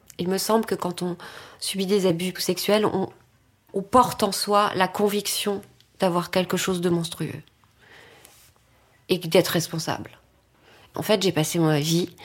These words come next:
sans savoir ce que je voulais cacher, avec la conviction d'avoir quelque chose à cacher. Comme si quelqu'un allait découvrir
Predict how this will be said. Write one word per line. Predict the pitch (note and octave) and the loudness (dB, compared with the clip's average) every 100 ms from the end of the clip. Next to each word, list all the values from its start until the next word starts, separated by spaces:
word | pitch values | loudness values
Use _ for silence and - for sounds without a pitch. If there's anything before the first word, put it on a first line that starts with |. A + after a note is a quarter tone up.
| - - | -18 -10
sans | - B3+ | 2 4
savoir | B3 G#3+ G3 A3+ E3 - - | 6 2 4 2 0 -4 -10
ce | - | -8
que | - | -4
je | F3 F3 | 0 0
voulais | E3+ E3+ E3 - - - | 2 0 0 -6 -16 -2
cacher, | E3+ - E3+ - - - - - _ - | 0 0 -2 -8 -14 -16 -16 -20 _ 0
avec | F#3 F3+ | 2 4
la | F#3+ | 4
conviction | A3 G#3+ G3+ - A#3 | 4 2 0 -2 0
d'avoir | F#3 F3 | 0 -2
quelque | E3 F3 E3+ | -2 -4 -4
chose | - F3 | -4 -6
à | D#3+ | -6
cacher. | D#3 - - - - - | -6 -8 -8 -16 -14 4
Comme | A#3 A3+ | 4 4
si | - - C4 B3 - _ _ _ _ _ - | 0 0 0 -2 -12 _ _ _ _ _ 0
quelqu'un | G#3+ F3+ G3+ | 0 4 4
allait | F#3+ F#3 | 4 2
découvrir | E3 G#3 - G3+ F3 F3+ | 2 2 2 0 0 -2